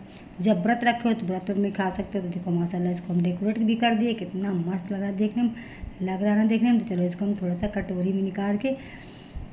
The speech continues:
दिखा दे रहे हैं, ये सर्व कर ले रहे हैं कटोरी में खाने के लिए। वाह, तभी इसको हम खा के नहीं आपको बता सकते, क्योंकि अभी इससे हम न्याज करवाएंगे, यानी फातिहा करवाएंगे।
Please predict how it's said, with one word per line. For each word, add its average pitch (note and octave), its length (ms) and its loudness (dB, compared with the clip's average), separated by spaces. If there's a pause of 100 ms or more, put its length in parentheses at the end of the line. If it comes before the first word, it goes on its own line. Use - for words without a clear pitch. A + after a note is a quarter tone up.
(140)
दिखा F#3 320 0
दे G3 100 2
रहे G3+ 80 4
हैं, G3+ 80 6
ये G3 120 2
सर्व G3 360 -2
कर G3 80 0
ले F#3+ 120 2
रहे G3+ 100 4
हैं G#3 100 4
कटोरी F3+ 340 0
में F#3+ 160 0
खाने F#3 300 2
के G3 60 2
लिए। G#3 280 4 (1500)
वाह, F#3 440 0
तभी G3+ 220 2
इसको G3+ 180 4
हम G#3 100 6
खा G3+ 200 2
के G3+ 140 0
नहीं G3+ 160 6
आपको G3 200 2
बता G3 300 0
सकते, G#3 260 0
क्योंकि G3+ 320 -2
अभी F3+ 120 0
इससे F#3 220 -2
हम G3 120 2
न्याज F3 400 2
करवाएंगे, F3 520 0 (500)
यानी G3 220 2
फातिहा F3+ 540 -2
करवाएंगे। F3 600 2